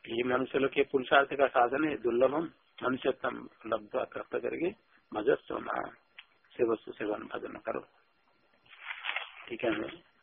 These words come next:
मनुष्य देहातिरिक्त से पशुआदि देहेषु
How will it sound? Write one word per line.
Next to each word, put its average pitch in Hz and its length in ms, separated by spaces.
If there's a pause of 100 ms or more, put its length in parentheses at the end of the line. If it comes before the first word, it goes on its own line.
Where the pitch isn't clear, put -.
(2250)
मनुष्य 156 360
देहातिरिक्त 147 840
से 147 80
पशुआदि 143 500
देहेषु 139 360